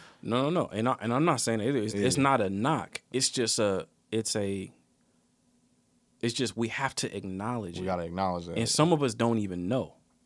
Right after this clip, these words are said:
Speaker 2: Yeah.
Speaker 1: You know, some of it, we, like, sometimes when you going so hard, like, for me, I didn't know.
Speaker 2: Mm-hmm.
Speaker 1: I didn't realize it until I just felt empty inside one day. And I'm going
Speaker 2: Mm-hmm.
Speaker 1: to work, and I thought that making a certain amount of money was gonna be like, "All right, I'm good."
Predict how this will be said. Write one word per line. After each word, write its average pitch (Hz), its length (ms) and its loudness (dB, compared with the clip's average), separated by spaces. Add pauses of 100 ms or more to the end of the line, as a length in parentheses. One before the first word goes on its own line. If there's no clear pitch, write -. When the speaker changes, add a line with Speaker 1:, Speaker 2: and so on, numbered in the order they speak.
Speaker 2:
Yeah. 90 240 -14 (440)
Speaker 1:
You 110 140 -2
know, 143 200 2
some 156 200 4
of 156 60 8
it, 123 100 4
we, 139 160 -6
like, 113 160 2
sometimes 143 580 2 (260)
when 110 120 -2
you 139 100 -2
going 131 300 6
so 127 160 2
hard, 135 280 6
like, 113 120 2
for - 140 -4
me, 151 200 4
I 131 140 0
didn't 123 400 4
know. 131 420 4
Speaker 2:
Mm-hmm. 95 260 -6
Speaker 1:
I 131 40 2
didn't 147 260 4
realize 127 480 4
it 123 160 0 (520)
until 120 240 0
I 131 80 6
just 131 180 0
felt 120 320 2
empty 151 300 2
inside 101 360 2
one 90 220 -2
day. 90 380 -6
And 104 80 -4
I'm 127 120 0
going 135 200 4
Speaker 2:
Mm-hmm. 127 60 4
Speaker 1:
to 110 60 2
work, 156 440 2 (720)
and 110 480 2 (200)
I 123 120 4
thought 131 340 2
that 95 180 4
making 117 360 0
a 107 40 -2
certain 107 300 0
amount 107 280 0
of 92 60 -2
money 165 300 2
was 120 240 0
gonna 107 240 -2
be 104 100 -2
like, 98 320 -4
"All 107 140 0
right, 95 80 -2
I'm 98 200 -4
good." 107 500 -4